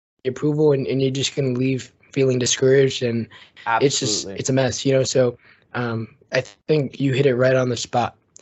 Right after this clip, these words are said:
Speaker 1: Uh, so are there any final thoughts that you'd like to sh-, share before we conclude?
Speaker 2: You know, I, I just think, uh, a lot of students need encouragement. I, I think there's a lot of students out there that feel really discouraged in their current state.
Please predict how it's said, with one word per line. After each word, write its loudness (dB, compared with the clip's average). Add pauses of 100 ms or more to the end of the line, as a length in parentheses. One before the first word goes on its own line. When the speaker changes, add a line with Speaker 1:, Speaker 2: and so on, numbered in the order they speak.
(340)
Speaker 1:
Uh, -6
so 2 (200)
are 2
there 6
any 6
final 0
thoughts -4
that -6
you'd -2
like -2
to -10
sh-, -10
share 0
before -2
we -2
conclude? -2 (260)
Speaker 2:
You 2
know, 2
I, 4
I 2
just -6
think, -2 (240)
uh, 2
a 2
lot 2
of -8
students -6
need -6
encouragement. -4 (520)
I, 2
I 0
think -6
there's -2
a -2
lot 2
of -6
students -6
out 0
there 0
that -4
feel -2
really -4
discouraged -4
in -4
their -2
current -4
state. -2